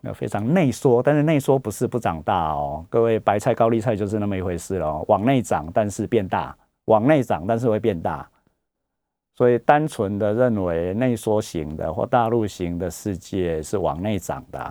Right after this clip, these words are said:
啊，或农业地带是往内长的，商业地带是往外扩的，呃，这样的说法也未必能够说明一切。确实在长大啊，但是长大到一定程度的时候，各位看看俄罗斯吧，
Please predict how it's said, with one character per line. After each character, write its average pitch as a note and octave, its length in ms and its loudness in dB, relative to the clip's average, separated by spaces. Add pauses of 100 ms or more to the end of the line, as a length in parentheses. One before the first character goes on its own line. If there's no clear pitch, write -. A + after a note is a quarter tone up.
(260)
啊， C#3 420 -14 (240)
或 G#2 100 -2
农 G2 180 -2
业 A2 140 2
地 G#2 180 -2
带 F#2+ 320 0
是 A2 140 -6
往 D#2+ 220 -2
内 G2+ 140 -4
长 D2 260 -8
的， D#2+ 100 -10
商 G2+ 160 -4
业 G2+ 100 -2
地 G#2+ 140 -4
带 G#2 100 0
是 G#2 120 -2
往 D#2 180 -2
外 G2 240 0
扩 G#2 320 4
的， - 180 -4 (440)
呃， G1+ 720 -6
这 B2 160 2
样 G#2+ 180 2
的 F#2 80 -2
说 F2+ 240 -2
法 - 380 -4
也 D#2 160 -4
未 B2 340 2
必 F#2+ 380 -4 (220)
能 E2+ 280 -6
够 F#2 140 -6
说 E2 240 -2
明 D#2+ 160 -6 (100)
一 F2 160 -10
切。 - 400 -8 (460)
确 G#3+ 320 6
实 F2 260 -10
在 F2 200 -8
长 - 200 -16 (120)
大 - 180 -18 (880)
啊， A2 240 -14 (240)
但 B2+ 140 -6
是 B2 60 -4
长 G#2 180 -2
大 A2 100 0
到 A2 140 2
一 - 20 -4
定 G#2 140 -4
程 F#2 200 -6
度 G2 120 -4
的 F#2 80 -2
时 F2 160 -6
候， E2+ 80 -4
各 G2 140 -2
位 F2 100 -2
看 F#2 120 -6
看 F2 120 -6
俄 F2+ 100 -4
罗 D#2+ 140 -6
斯 - 180 -10
吧， D2+ 220 -8